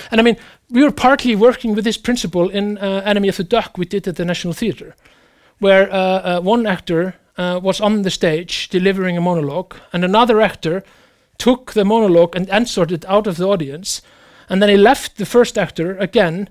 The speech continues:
having taken away what was supposed to come afterwards, and left the actor without a play and out of script on the stage. So this was not the characters, this was a mix between, uh, the actor and the role,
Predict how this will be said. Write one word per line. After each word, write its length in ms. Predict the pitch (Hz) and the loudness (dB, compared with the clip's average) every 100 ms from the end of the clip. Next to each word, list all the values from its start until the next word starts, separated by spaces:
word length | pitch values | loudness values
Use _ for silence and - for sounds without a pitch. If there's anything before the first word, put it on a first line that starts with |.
| _ | _
having 320 | - 214 208 | 0 2 2
taken 400 | - 240 277 220 | 2 2 2 0
away 520 | 202 208 220 165 190 - _ _ _ _ | 0 4 4 4 0 -4 _ _ _ _
what 280 | 208 226 - | 2 2 2
was 120 | 226 | -2
supposed 380 | 202 - 285 - | 0 0 0 -2
to 60 | 226 | -8
come 460 | - 214 160 190 - _ _ | 0 0 0 -4 -8 _ _
afterwards, 680 | 262 - 147 147 - - - _ _ _ | -4 -2 -8 -8 -10 -12 -12 _ _ _
and 160 | 208 196 | 0 4
left 320 | 262 285 - | 4 2 -2
the 100 | 220 | 2
actor 440 | 240 - - 156 - | 2 0 -10 -10 -4
without 420 | 190 208 226 - | -4 0 -2 -2
a 40 | 185 | -2
play 360 | 214 196 165 | 4 4 4
and 120 | 196 | 2
out 140 | 214 226 | -2 -2
of 80 | - | -2
script 480 | - 165 - - - | -2 -2 -2 -14 0
on 100 | 202 | 0
the 80 | 180 | 2
stage. 380 | - - - - _ _ | -2 -6 -12 -20 _ _
So 240 | 208 190 - _ _ | 2 2 0 _ _
this 220 | 214 277 | 0 0
was 120 | 262 | 0
not 180 | 226 214 | -2 -2
the 60 | 202 | -4
characters, 680 | - 294 180 - 156 - - _ _ | 0 0 0 -6 -10 -10 -10 _ _
this 180 | 226 220 | -4 -2
was 120 | 220 | -2
a 40 | 208 | 2
mix 440 | 214 294 - - | 2 2 -2 -4
between, 640 | - - 233 208 180 185 _ - _ _ | -6 -4 0 0 0 -6 _ -20 _ _
uh, 120 | 185 | 0
the 180 | 175 185 | 2 2
actor 400 | 214 - 156 175 _ _ _ | 2 -2 -8 -10 _ _ _
and 140 | 185 | 2
the 80 | 175 | 4
role, 260 | 202 160 | 4 4